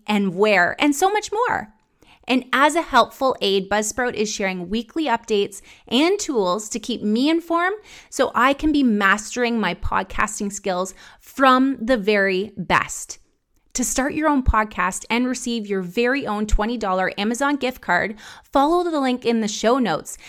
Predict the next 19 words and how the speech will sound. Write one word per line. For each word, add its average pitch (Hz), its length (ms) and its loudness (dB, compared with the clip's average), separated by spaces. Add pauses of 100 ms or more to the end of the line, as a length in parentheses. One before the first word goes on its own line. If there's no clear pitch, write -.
(160)
This 294 240 -2
lets 330 240 -2
Buzzsprout 247 640 0
know 196 400 0
that 226 260 0
we 269 140 2
sent - 400 -2
you 196 260 -4 (220)
and 277 120 0
helps 370 280 0
support - 340 -4
the 247 80 -6
show. - 400 -4 (800)
Thank 269 220 2
you, 247 80 -2
Buzzsprout, 196 560 -2
for 214 160 -4
being 208 280 -4
the - 160 -6